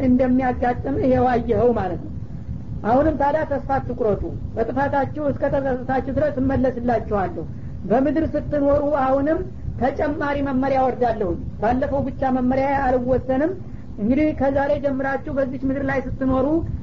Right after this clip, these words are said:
እኔ የምከለክላችሁን እየተከለከላችሁ፣ ያዘዝኳችሁንና የፈቀድኩላችሁን እየተጠቀማችሁና እየተከተላችሁ ትቀጥላላችሁ። የዚህ አይነት እንግዲህ መመሪያ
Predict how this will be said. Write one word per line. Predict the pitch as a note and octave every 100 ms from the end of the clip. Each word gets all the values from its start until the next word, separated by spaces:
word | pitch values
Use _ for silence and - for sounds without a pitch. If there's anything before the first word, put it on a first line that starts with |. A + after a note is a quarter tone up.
| -
እኔ | A#3
የምከለክላችሁን | D4 C#4 C4 - C#4 C4+ - C4+ B3 C4 D4+
እየተከለከላችሁ፣ | C#4+ A#3+ A#3+ A#3+ B3 A3 A#3 G#3+ G#3 B3 A#3+ - - -
ያዘዝኳችሁንና | G#3 C4+ C#4+ C4+ D4 C4+ C#4 C#4 C4+
የፈቀድኩላችሁን | C#4 B3+ - B3+ - C4+ C4 B3+ D4 C#4+
እየተጠቀማችሁና | B3 C4+ C#4 C#4 B3+ - B3 B3 A#3+ B3+ C4+
እየተከተላችሁ | C4 C4 B3+ B3 - B3 A#3+ A#3 D4+ D#4 - - -
ትቀጥላላችሁ። | C#4 D4 C#4+ - C#4 B3+ B3 A3 G#3 - - - - - - - - - - - - - -
የዚህ | G#3+ C4 C4+
አይነት | C#4+ D4 C#4+
እንግዲህ | C#4 B3 D4
መመሪያ | C#4 B3+ C4+ F#3+